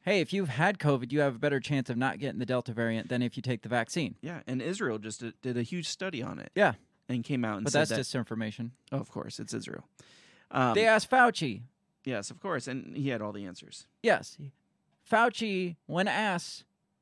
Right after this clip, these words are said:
Speaker 1: why Americans who recovered from covid nineteen should get vaccinated, his response was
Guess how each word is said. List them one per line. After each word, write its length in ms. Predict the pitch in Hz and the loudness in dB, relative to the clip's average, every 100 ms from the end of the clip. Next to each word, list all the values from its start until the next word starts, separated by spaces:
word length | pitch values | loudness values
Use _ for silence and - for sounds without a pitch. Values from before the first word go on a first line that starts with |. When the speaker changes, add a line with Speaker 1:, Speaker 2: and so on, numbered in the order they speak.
| _ | _
Speaker 1:
why 180 | 156 208 | 2 4
Americans 600 | 214 202 196 208 185 160 | 4 4 2 2 -2 -2
who 180 | - 185 | -2 0
recovered 500 | 180 - 208 202 170 | 0 2 2 2 -2
from 180 | 180 156 | -2 0
covid 260 | 185 165 | 0 2
nineteen 420 | 170 156 151 185 | 0 -4 -4 -4
should 180 | 160 160 | -4 -4
get 220 | 156 139 - _ _ | -2 -2 -4 _ _
vaccinated, 680 | - 175 180 143 131 127 131 _ _ _ _ _ _ _ _ - | 2 2 2 0 0 0 -2 _ _ _ _ _ _ _ _ -2
his 180 | 190 190 | 0 2
response 440 | 196 214 208 190 | 2 4 2 4
was 360 | 190 170 - | 4 4 0